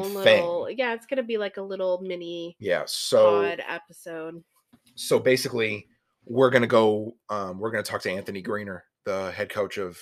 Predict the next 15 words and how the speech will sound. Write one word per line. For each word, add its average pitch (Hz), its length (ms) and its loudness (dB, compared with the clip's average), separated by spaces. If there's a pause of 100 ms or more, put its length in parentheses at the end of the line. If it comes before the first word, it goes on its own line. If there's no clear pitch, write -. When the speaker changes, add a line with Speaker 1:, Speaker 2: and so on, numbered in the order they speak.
Speaker 2:
U 101 160 -12
N 98 80 -8
L 92 120 -6
V 92 360 -12
Rebel 90 220 -6
Hockey. 90 400 -8 (420)
Speaker 1:
Yeah, 208 140 -18
last 175 240 -8
time 202 100 -12
Speaker 2:
Um, 190 60 -12
Speaker 1:
we 180 100 -14
talked 185 320 -18
to 175 480 -16 (380)
the 175 160 -10
assistant. 165 600 -8